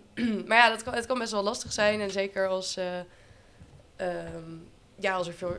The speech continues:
jargon over tafel, eh, wordt geslingerd. Of, eh, als er inderdaad antwoorden komen waarvan je denkt, ja, ik weet niet wat ik hiermee kan. Wat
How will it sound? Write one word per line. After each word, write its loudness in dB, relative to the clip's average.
jargon -4
over -6
tafel, -2
eh, -4
wordt -12
geslingerd. -10
Of, -16
eh, -6
als 0
er 0
inderdaad 2
antwoorden -6
komen 2
waarvan -4
je -4
denkt, -12
ja, -8
ik -12
weet -10
niet -12
wat -20
ik -18
hiermee -16
kan. -14
Wat -20